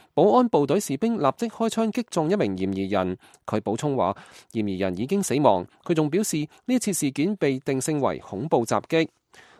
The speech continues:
呢宗事件係喺當地時間晚上九點鐘左右發生㗎，早已經過咗上落班高峰期。除咗肇事嫌疑人之外，據講並冇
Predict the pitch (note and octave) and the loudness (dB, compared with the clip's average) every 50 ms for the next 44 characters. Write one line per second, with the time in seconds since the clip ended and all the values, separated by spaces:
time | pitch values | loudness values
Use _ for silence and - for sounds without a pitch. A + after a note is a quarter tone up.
0 | _ - D3 C#3 D3 C3 - A2 - G2+ A#2+ C3+ C3+ G#2 G2+ B2+ C#3 - E3+ E3+ | _ -4 0 0 0 0 -2 -2 -2 -2 -2 -2 -2 -2 -2 -2 0 2 2 2
1 | E3+ D#3 - A2 G2 F#2 - F2+ F2 - B2 A#2+ B2 A#2 G2 D#2+ A2 A#2 - C3+ | 2 0 0 0 -2 -2 -4 -6 -4 -2 0 0 0 0 0 0 -2 -2 -2 -2
2 | A2 G2+ G#2 G2 - - E2+ B2+ D#3 E3 D#3 F3+ F#3+ G3 F#3+ - - A#2 C3+ D3 | -2 -2 -2 -4 -6 -6 -6 -4 -4 -4 -4 -2 -2 -4 -4 -4 -2 0 0 0
3 | A#2+ G2+ - A#2+ - - F3 E3+ D3 C3 B2 - - - _ _ _ - - B2+ | 0 0 0 -2 -2 -2 -2 0 2 2 2 2 -2 -10 _ _ _ -4 -2 0
4 | E3+ G3 E3+ G3+ G#3+ G#3 - E3+ D3 C#3+ - B2 D3+ F3 - - - - - - | 0 0 0 -2 -2 0 2 2 2 2 2 0 -2 -2 -4 -10 -20 -8 -4 -2
5 | G#2+ C3 E3 C#3+ B2+ _ - G#3+ A3 G#3+ G#3+ - G#3+ G#3 G3+ G#3+ G#3 G#3+ - - | 0 2 2 0 -2 _ -2 -2 0 0 0 0 0 0 2 0 0 0 -2 -4
6 | - D2 - - - _ _ _ _ - - F#2+ G2 G#2 A#2+ C3+ - - G#2 G2 | -4 -6 -6 -8 -14 _ _ _ _ -10 -6 -4 -2 0 -2 -2 -2 -4 -6 -6
7 | - A2+ G#2 G2+ F#2 - - A2 G#2+ F2 D2+ C#2+ C#2+ C#2+ F2 F#2 E2+ D#2 D#2+ D2 | -4 -4 -6 -6 -6 -10 -14 -14 -12 -12 -12 -12 -14 -12 -12 -10 -8 -8 -8 -8
8 | - - - - E3+ F3+ - - F#2+ E2+ F2+ - _ _ _ _ - D3 C#3+ C#3 | -8 -8 -4 -2 -2 -2 -2 -2 -4 -4 -6 -8 _ _ _ _ -4 -2 0 2
9 | - G#2+ C#3 E3+ - _ _ - D3 C#3 C#3 C#3 C3+ A2+ B2+ | 2 2 2 0 -4 _ _ -4 -2 -2 0 0 0 0 0